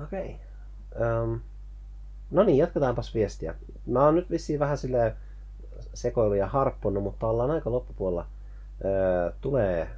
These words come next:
joka tapauksessa kiitos näistä vuosista. Toivottavasti niitä tulee vielä rutkasti lisää. Niin minäkin toivon. Öö, ja sitten lukee, että vaikutatte viisi kautta viisi tyypeiltä. No, niinhän me vaikutetaan. Ja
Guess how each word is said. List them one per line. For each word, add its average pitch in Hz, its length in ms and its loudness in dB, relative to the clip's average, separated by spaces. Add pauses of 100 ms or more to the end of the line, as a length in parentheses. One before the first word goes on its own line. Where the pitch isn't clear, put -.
(580)
joka 202 180 -2
tapauksessa 120 720 0 (180)
kiitos - 440 -6
näistä - 260 -8
vuosista. 139 520 0 (120)
Toivottavasti 104 560 -4
niitä 98 180 -6
tulee 113 320 0
vielä 107 180 0
rutkasti 147 480 -2
lisää. 117 440 -6 (680)
Niin 95 160 -2
minäkin 113 380 2
toivon. 82 400 -2 (680)
Öö, 82 220 -4
ja - 140 -6
sitten 98 360 -4
lukee, 90 260 -2
että 85 220 -6
vaikutatte 104 520 0
viisi 143 220 -2
kautta - 280 -6
viisi 107 340 -8
tyypeiltä. - 400 -12 (760)
No, 110 140 0 (720)
niinhän 92 320 -2
me 113 60 0
vaikutetaan. 139 580 2 (420)
Ja - 160 -8